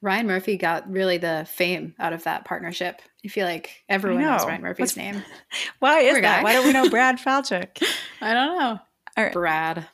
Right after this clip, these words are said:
Speaker 2: The third one, also January fourth on Netflix, is called Boy Swallows Universe. And this is a book adaptation. It is a coming-of-age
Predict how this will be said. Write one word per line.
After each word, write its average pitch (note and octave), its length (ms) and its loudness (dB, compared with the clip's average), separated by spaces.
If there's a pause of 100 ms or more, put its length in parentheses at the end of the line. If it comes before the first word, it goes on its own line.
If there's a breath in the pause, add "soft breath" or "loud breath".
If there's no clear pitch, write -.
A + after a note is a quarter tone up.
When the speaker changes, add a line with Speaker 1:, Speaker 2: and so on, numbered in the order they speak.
(800)
Speaker 2:
The A#3 600 2
third B3+ 460 2
one, G3 440 2 (420)
also C4+ 260 4
January B3+ 320 4
fourth A#3 260 0
on G3+ 200 0
Netflix, F3 560 -4 (1160)
is G#3 180 0
called G3+ 520 0
Boy A3+ 300 4
Swallows G#3 680 2
Universe. - 680 -4 (540 soft breath)
And G#3 340 0
this G#3+ 200 0
is A#3 140 -2
a - 80 2
book A3+ 240 0
adaptation. G#3 840 0 (840)
It G#3 220 0
is G3+ 420 0
a G3 140 -2
coming-of-age C4+ 1040 0